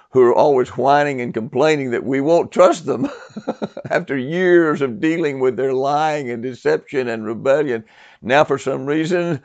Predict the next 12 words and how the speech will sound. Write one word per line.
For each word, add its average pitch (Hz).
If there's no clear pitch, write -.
we 165
won't 202
trust -
them. 110
<laughs> -
Uh, 120
<laughs> -
yeah. 110
On 165
the 170
other 247
hand, 139